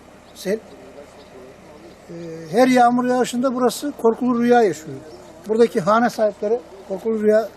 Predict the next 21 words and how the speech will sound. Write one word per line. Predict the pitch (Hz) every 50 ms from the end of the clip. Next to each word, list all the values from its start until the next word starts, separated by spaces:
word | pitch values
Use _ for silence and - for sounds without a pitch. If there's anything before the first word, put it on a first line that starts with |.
| - - - - - -
yaşıyor. | 165 143 - - 143 - - - - - - - - - -
Hane | 175 180 196 214 202
sahiplerini | - 208 196 185 - - 190 202 196
sel | - - 208 208 190
basıyor, | 185 151 - - 135 151
çamur | - - 185 190 208 208 190
basıyor. | 165 - - 151 180 - - - - - - - - - - - - - -
Yani, | - 240 247 247 233
e, | 226 226 220 214 214 214 208 208 202 185 170 180 - - - - - -
biz | - 226 240 220 - - - - - - - - - - - - 175
belediyelerimizden | 202 233 240 233 247 247 254 247 247 233 220 254 254 - - - - - - - - - - - - - - - - - - - - - - - - - - - - - - - - - - - - - -
bir | - 160 220 247
an | 240 226 214 208 202
önce | 185 202 226 233 - - - - - - - - - - - - - - - -
bu | 175 214
köye, | - - 196 180 180 202 - - - - - - - - - - - - - - - - - - - - -
e, | 165 160 160 160 156 151 151 151 151 147 151 180
bu | 196
yağmur | 196 202 202 214 226 208
suyu | - - 214 202 -
kanallarının | - 208 220 214 208 208 196 202 220 214